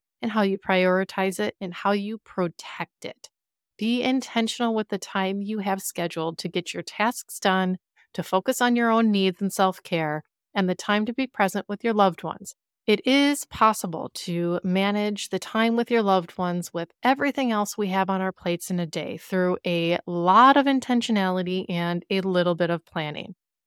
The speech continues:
So with all of that said, as we wrap up here today, remember that nurturing relationships is a conscious choice, one that empowers you to craft a life rich in love, success, fulfillment, and happiness. To all the amazing,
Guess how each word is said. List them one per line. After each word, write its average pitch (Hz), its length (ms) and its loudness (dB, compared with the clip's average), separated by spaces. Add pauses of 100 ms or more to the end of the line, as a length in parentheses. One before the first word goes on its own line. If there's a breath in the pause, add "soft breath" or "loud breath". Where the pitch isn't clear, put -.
(120)
So - 220 0
with 214 200 0
all 269 200 6
of 277 60 -2
that 294 240 2
said, 170 420 -2
as 185 240 0
we 226 80 -2
wrap 202 240 0
up 190 140 -2
here 175 180 0
today, 160 400 -6
remember 202 460 0
that 170 220 -2
nurturing 220 560 -2
relationships 185 840 -4
is 180 160 -6
a 170 80 -4
conscious 180 480 -6
choice, - 460 -8 (340)
one 220 240 4
that 214 160 2
empowers 202 720 -2
you 196 140 -2
to - 180 -10
craft 208 640 -4
a 185 100 -4
life 180 400 -4
rich 185 540 -6
in 202 220 -2
love, 208 380 4 (100)
success, - 760 -6
fulfillment, 190 600 -2
and 170 140 -6
happiness. 165 680 -6 (520)
To - 160 -4
all 220 300 10
the 254 140 0
amazing, 202 840 -2